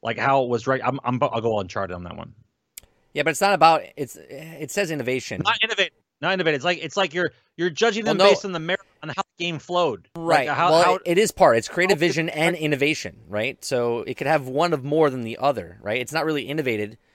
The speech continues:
Speaker 2: uh, because it's been done before. But then again, what game here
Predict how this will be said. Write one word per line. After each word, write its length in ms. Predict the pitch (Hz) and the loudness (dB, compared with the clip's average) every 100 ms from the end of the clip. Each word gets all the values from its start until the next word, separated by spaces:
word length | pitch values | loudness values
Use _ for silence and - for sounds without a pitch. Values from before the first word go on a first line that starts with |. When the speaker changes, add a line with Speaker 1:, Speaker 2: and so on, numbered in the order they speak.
| _ _ _ | _ _ _
Speaker 2:
uh, 320 | 113 110 104 104 | -2 0 0 -2
because 380 | 101 - 123 | -6 -4 -4
it's 120 | 107 - | -4 -6
been 200 | 117 101 | -6 0
done 180 | 139 | -2
before. 580 | 147 107 110 92 90 101 _ _ _ _ | 0 -6 -4 -4 -4 -8 _ _ _ _
But 120 | 131 | -2
then 120 | 156 156 | 0 0
again, 600 | 151 165 147 151 98 123 | 2 2 2 -4 -12 2
what 240 | 160 160 | 2 2
game 240 | 143 175 | -2 0
here 400 | 156 139 135 156 | 0 -4 -4 -8